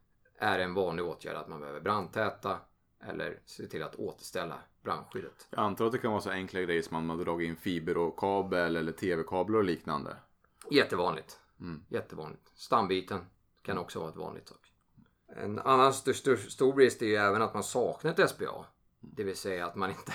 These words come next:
Speaker 1: <laughs> att
Speaker 2: Mm.
Speaker 1: man egentligen
Speaker 2: Mm.
Speaker 1: kort och gott inte har ett dokumenterat brandskydd. Att man inte har, eh,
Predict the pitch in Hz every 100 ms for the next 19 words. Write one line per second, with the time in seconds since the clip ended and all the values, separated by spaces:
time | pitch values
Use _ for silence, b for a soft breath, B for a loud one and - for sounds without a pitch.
0 | - - - 107 95 104 101 95 104 104
1 | 117 - 107 98 - B B B B 143
2 | 127 135 107 147 175 190 - 160 - 107
3 | 92 - 101 87 - 98 85 85 B B
4 | B B 113 123 113 104 117 104 107 107
5 | 107 107 104 110